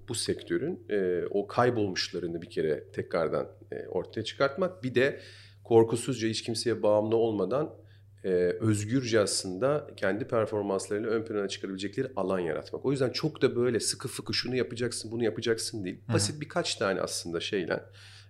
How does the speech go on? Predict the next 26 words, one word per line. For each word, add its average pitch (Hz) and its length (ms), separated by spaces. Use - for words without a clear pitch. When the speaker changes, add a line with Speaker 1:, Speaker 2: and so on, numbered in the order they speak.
Speaker 1:
e, 92 40
kural 117 240
setiyle. - 520
Yani 131 140
örnek 170 300
veriyorum, - 180
sen 139 340
şu - 140
kadar 131 340
dinleme-, 123 520
dinlenmeye 113 540
gel, 92 300
e, 123 140
bu - 80
kadar 127 260
takipçin 120 500
olsun, 95 320
Rising 104 320
Star'a - 240
geç - 460
olacak. - 320
İşte 117 140
Speaker 2:
Hı 104 140
hı. 131 100
Speaker 1:
Rising 123 200
Star'dan 117 520